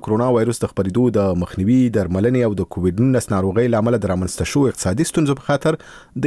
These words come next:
یوې لویې سترې بودیجې لایحه تصویب کړه. په استازو جرګه کې اکثریت ډیموکراټانو دا لایحه په داسې وخت کې تصویب کړه چې د کرونا وایروس سربیره د ماشومانو د یوې اخیستونکي ناروغۍ په اړه متحده ایالاتو او اروپا کې اندېښنې په زیاتېدو دي. تفصیل د ازادۍ راډیو د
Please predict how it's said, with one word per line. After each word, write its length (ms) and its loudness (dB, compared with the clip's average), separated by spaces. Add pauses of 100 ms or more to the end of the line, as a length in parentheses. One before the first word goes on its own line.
یوې 260 2
لویې 360 2
سترې 340 0
بودیجې 420 0
لایحه 320 -4
تصویب 320 -14
کړه. 140 -16 (420)
په 120 0
استازو 280 2
جرګه 240 0
کې 160 0
اکثریت 380 0
ډیموکراټانو 520 0
دا 120 2
لایحه 240 0
په 100 0
داسې 220 -2
وخت 100 -14
کې 140 -2
تصویب 200 -2
کړه 140 0
چې 80 0
د 160 -2
کرونا 280 2 (120)
وایروس 400 0
سربیره 340 2 (480)
د 220 2
ماشومانو 500 0
د 100 2
یوې 120 2 (100)
اخیستونکي 580 -2
ناروغۍ 380 0
په 80 2
اړه 160 0
متحده 420 0
ایالاتو 400 0
او 80 -2
اروپا 300 -2
کې 140 -4
اندېښنې 340 -4 (100)
په 140 -6
زیاتېدو 360 -4 (100)
دي. 120 -14 (380)
تفصیل 340 0
د 80 0
ازادۍ 280 2
راډیو 280 2
د 160 2